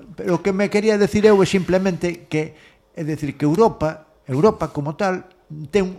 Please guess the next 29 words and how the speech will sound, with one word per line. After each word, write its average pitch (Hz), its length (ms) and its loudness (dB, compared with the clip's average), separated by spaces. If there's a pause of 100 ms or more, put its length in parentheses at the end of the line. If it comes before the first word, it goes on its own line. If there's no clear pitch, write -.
doble 202 320 4
vara 196 320 4
de 185 80 0
medir. 113 400 -2 (320)
Por 160 240 -4
eso, 120 400 -6
eh, 120 400 -4
Pedro 196 240 -2
Sánchez 156 480 -4
di, 117 320 -4 (720)
"Temos 214 320 -2
que 180 80 0
recuperar, 156 1040 0
non 196 240 -2
só 185 240 4
militarmente", 151 800 -2 (240)
co 131 160 -8
di 170 160 0
porque, 135 400 -6
claro, 120 320 -2
non 123 160 -10
quere 127 240 -4
ser 131 160 -6
discordante 127 720 -6
con 101 160 -14
o 104 80 -14
tema 117 240 -6
militar 131 480 -4
tampouco, 101 560 -10